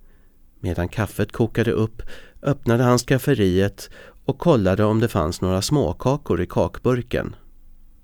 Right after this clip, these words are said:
Det gjorde det inte. Han gick till frysskåpet och drog ut den översta lådan och titta, där fanns en liten påse bullar.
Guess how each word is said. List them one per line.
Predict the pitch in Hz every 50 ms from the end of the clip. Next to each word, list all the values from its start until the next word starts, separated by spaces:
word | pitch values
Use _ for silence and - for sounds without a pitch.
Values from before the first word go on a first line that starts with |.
| - _ _ -
Det | - - -
gjorde | - 90 67 - - 87
det | 85 90 90
inte. | 87 78 - - - - - - - - _ _ - - - - - - - - - - _ - _ -
Han | - - 101
gick | 101 139 160 156 -
till | - 143 -
frysskåpet | - 151 143 113 - - - - 135 135 - - - 65 - - - - - - - - - - -
och | - 139 -
drog | - 117 98 123
ut | 131 147 151 - - - -
den | - 143 139
översta | - 98 101 92 92 98 101 - - 110
lådan | 113 127 120 76 73 78 - 76 85 -
och | - - 110 -
titta, | - 143 131 - - - _ 120 117 107 - - - - - _ _ - - - - _
där | 135 131 127
fanns | - - - 127 131 139 135 117 107 - -
en | 107 110 110
liten | 120 143 160 160 127 110 - - - 123 120 113
påse | - 131 127 80 80 - - - 82
bullar. | - 101 101 92 82 - - - - - - -